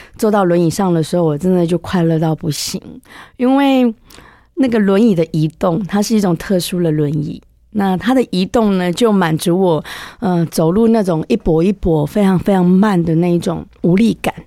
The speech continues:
我就觉得好快乐，我坐在轮椅上我就好快乐。然后音乐来的时候，透过老师教我的一些舞步，我就觉得，哇，我的身体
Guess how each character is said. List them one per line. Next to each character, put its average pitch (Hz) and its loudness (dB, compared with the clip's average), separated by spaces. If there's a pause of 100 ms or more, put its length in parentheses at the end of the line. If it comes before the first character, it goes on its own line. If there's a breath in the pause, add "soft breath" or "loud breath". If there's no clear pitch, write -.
(100)
我 190 -2
就 226 2
觉 240 0
得 233 2
好 175 -4
快 247 0
乐， 226 4
我 175 0
坐 247 0
在 247 2
轮 208 2
椅 185 0
上 208 0
我 165 0
就 196 -2
好 175 -10
快 - -6
乐。 - -6 (440 loud breath)
然 180 0
后 254 2
音 269 4
乐 285 4
来 180 2
的 185 2
时 - -4
候， 220 0
透 208 0
过 202 2
老 165 0
师 180 -2
教 175 0
我 160 2
的 156 -4
一 165 -4
些 170 0 (380 loud breath)
舞 170 4
步， 165 0 (320 loud breath)
我 190 0
就 269 4
觉 269 2
得， 226 2
哇， 226 2
我 190 2
的 202 2
身 277 2
体 208 0